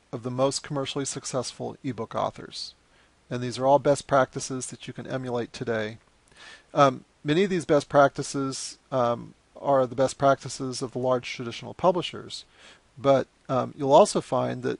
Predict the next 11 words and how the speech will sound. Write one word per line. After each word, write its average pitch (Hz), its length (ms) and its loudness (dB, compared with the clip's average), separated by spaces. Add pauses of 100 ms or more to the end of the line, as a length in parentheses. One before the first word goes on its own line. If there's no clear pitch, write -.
some 143 220 -2
of 123 60 -6
the 120 60 -6
best 127 200 0
practices 131 540 -4
that - 120 -10
we 131 120 -4
identify 123 680 -2
are 127 240 0
best 131 320 0
practices 127 720 -2